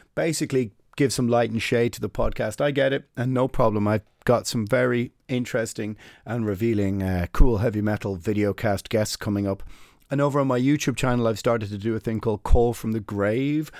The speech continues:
I suppose, which echoes my column of the same name in Zero Tolerance magazine, going back over the career retrospectives of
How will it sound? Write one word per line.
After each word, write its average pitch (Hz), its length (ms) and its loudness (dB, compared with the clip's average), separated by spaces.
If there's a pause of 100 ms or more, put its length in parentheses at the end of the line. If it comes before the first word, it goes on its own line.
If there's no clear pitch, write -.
(240)
I 107 80 -6
suppose, 127 420 0
which 123 220 -4
echoes 135 420 2
my 120 300 -2
column 147 420 -2
of 127 80 -6
the 113 120 -8
same 123 300 -6
name 123 300 -2
in 110 80 -4
Zero 117 220 -2
Tolerance 127 400 -2
magazine, 127 420 -2
going 117 240 2
back 113 260 -6
over 110 160 -4
the 107 80 -6
career 117 360 -6
retrospectives 117 840 -6
of 113 160 -2